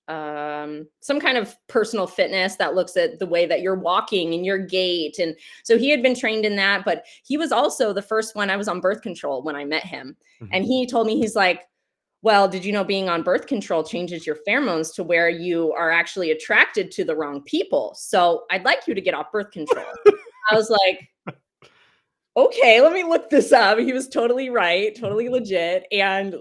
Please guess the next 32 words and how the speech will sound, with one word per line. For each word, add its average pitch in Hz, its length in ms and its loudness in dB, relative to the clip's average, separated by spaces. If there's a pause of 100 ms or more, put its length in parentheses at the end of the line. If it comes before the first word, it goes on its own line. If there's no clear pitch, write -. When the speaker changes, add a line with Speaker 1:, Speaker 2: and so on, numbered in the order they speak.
Speaker 1:
luckily 208 360 -4
I 190 100 -2
did, 185 420 -4 (180)
um, 170 460 -4
because 180 320 -8
our 180 120 -2
pheromones 202 520 -4
matched 190 420 -4
wonderfully. 185 460 -4
We 185 100 -4
actually 185 240 -6
met 180 140 -8
on 160 100 -6
Match 139 280 -8
dot 151 160 -10
com. 113 380 -14 (300)
So 185 260 2
Speaker 2:
Oh, - 40 0
nice. 131 320 -6
Speaker 1:
super 262 240 -6
crazy 220 340 -2
and 220 120 -2
random, 185 680 -2
and 170 440 -4
our 185 240 -8
pheromones 240 420 0
were 254 100 -4
great 214 420 0
for 208 140 -6
each 202 200 -6
other, 185 600 -2
and 185 580 -4